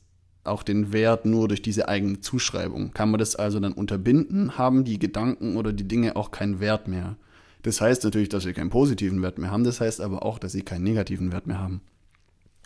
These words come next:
<clears throat> Ja,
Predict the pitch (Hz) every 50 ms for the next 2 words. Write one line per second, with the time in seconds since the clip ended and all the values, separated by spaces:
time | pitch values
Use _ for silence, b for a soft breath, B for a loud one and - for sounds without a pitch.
0 | - _ _ _ _ 180 - 170 139 92 - - _ _ _ _ _ _ _ b
1 | b b b b b b b b b b b b b b b b b b b b
2 | b b b b b _ _ _ - - 113 101 98 92 85